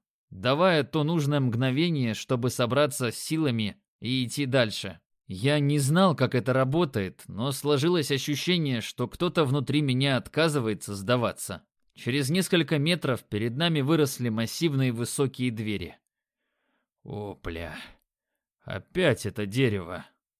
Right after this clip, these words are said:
сказал Костя и тут же закашлялся, отхаркивая кровью. Он был прав. Нарисованная на дверях фреска изображала уже знакомое древо,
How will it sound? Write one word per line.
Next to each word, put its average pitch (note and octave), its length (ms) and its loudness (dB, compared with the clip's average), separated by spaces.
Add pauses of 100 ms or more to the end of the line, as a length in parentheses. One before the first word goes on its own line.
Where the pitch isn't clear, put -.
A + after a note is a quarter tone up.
(140)
сказал C3 560 0
Костя D#3 440 -2
и G#2+ 180 -2
тут D#3+ 220 -6
же C3 140 -2
закашлялся, C3+ 840 -2
отхаркивая C3 640 2
кровью. F2+ 600 0 (440)
Он D3 280 2
был D#3 180 2
прав. C3+ 300 2 (320)
Нарисованная D3+ 720 0
на C#3 140 2
дверях D3 480 2
фреска C#3 520 0
изображала C3+ 640 2
уже D3+ 220 2
знакомое C#3 640 0
древо, A#2+ 520 0